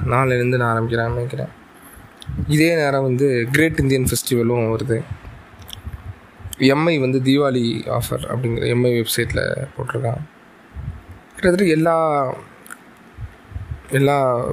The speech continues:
வ-, விற்பனைக்குரிய சந்தைகளும் திடீர்னு ஓப்பன் பண்ணி, "இன்னைக்கு நாங்க ஆஃபர்ல தரோம்" அப்படின்றான். இந்த பிக் பில்லியன் டேஸ்லாம் ஆரம்பிச்ச புதுசுல வந்து பாத்தீங்கன்னா, பென் டிரைவ் அஞ்சு ரூபாய்க்கு கொடுத்தான். யூஸ்ஃபுல்லான கேஜெட்ஸ் அப்ப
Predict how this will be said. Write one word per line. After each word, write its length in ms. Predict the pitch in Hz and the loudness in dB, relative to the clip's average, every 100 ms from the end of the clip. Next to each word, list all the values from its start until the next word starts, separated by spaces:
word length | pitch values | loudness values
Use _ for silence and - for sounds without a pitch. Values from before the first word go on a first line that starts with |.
| - - | -4 0
வ-, 300 | 123 120 123 | 2 2 2
விற்பனைக்குரிய 840 | 131 131 - 156 143 139 135 131 | 0 -2 0 2 2 2 2 2
சந்தைகளும் 720 | 120 127 127 139 127 139 190 220 - - - - - | 2 0 2 2 2 0 -2 -4 -14 -20 -20 -20 -4
திடீர்னு 380 | - 160 196 180 | 2 4 4 4
ஓப்பன் 340 | 156 151 147 131 | 2 2 0 0
பண்ணி, 200 | 127 147 | 2 2
"இன்னைக்கு 300 | 135 127 123 | 2 2 2
நாங்க 180 | 117 | 2
ஆஃபர்ல 340 | 117 131 - 139 | 2 2 0 0
தரோம்" 360 | 127 120 117 | 2 0 0
அப்படின்றான். 320 | 123 127 - - - - - - - - - - | -2 -6 -6 -8 -12 -16 -18 -18 -20 -20 -20 -2
இந்த 140 | 151 147 | 0 2
பிக் 200 | 185 196 | 2 2
பில்லியன் 260 | 220 208 | 2 2
டேஸ்லாம் 760 | 190 180 - 185 160 165 165 - - | 2 2 2 2 2 2 0 -2 2
ஆரம்பிச்ச 460 | 139 170 180 165 | 2 4 2 2
புதுசுல 540 | 156 156 160 165 156 147 | 0 2 2 2 2 2
வந்து 60 | |
பாத்தீங்கன்னா, 680 | 143 135 139 143 147 143 165 - | 2 0 2 0 0 0 -2 0
பென் 200 | 165 196 | 2 4
டிரைவ் 220 | 208 202 | 4 2
அஞ்சு 220 | 160 147 165 | 2 2 2
ரூபாய்க்கு 240 | 165 151 | 2 0
கொடுத்தான். 260 | 123 - - - - - - - - - - - - - - - - - - - - - - - - - 107 - | -4 -6 -12 -20 -20 -20 -20 -20 -20 -20 -20 -20 -20 -20 -20 -20 -20 -20 -20 -20 -20 -18 -16 -16 -16 -16 -16 -4
யூஸ்ஃபுல்லான 640 | 135 185 190 - 196 190 | 2 2 2 2 2 2
கேஜெட்ஸ் 520 | 156 135 131 123 - - | 2 2 0 -2 -6 -6
அப்ப 220 | 131 | -6